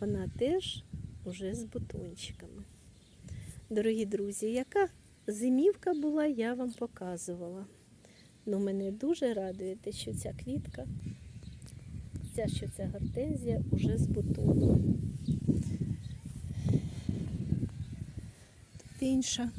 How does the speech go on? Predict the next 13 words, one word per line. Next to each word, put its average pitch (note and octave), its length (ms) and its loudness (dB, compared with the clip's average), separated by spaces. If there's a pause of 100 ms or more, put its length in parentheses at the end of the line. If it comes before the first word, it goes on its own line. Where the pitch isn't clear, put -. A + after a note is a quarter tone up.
(1600)
гортензія, B3 920 2 (440)
вона G#3+ 380 -2
теж E4 460 -4 (1080)
має B3+ 420 0
маленькі G3 560 -4
бутончики. F3+ 840 -10 (2250)
Ну A4 200 6
і G#3+ 100 2
ось G#3 260 -4
іще C#4+ 320 -4
одна C4+ 300 -4
різновидність A#3 1120 -6 (1600)
щебрецю. A3 920 -6